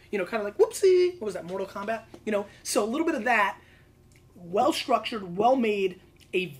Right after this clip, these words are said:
very solid wine, sixty-eight twenty-five, sixty-nine bones, sixty-eight twenty-five, Bob. Little Price is Right for the kids. By the way, I learned how to speak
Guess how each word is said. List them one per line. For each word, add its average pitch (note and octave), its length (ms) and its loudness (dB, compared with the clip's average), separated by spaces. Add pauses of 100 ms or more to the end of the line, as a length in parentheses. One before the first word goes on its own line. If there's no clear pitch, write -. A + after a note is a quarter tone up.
very A#3 300 6
solid E3 480 -4
wine, E3 340 -6 (180)
sixty-eight A#3 840 -4
twenty-five, G#3+ 960 -2
sixty-nine G3+ 480 -6
bones, F#3 340 -2
sixty-eight D#4+ 360 0
twenty-five, C#4+ 560 2
Bob. A3 400 -2 (260)
Little D#3+ 180 -14 (100)
Price E3 200 -14
is F3 60 -10
Right F3 100 -4
for E3+ 60 -18
the F3 60 -16
kids. F3 260 -10 (380)
By F3+ 80 -6
the E3 60 -2
way, D#3+ 100 -8
I - 20 -14
learned D#3+ 200 -8
how E3 60 -14
to D3 60 -14
speak - 220 -16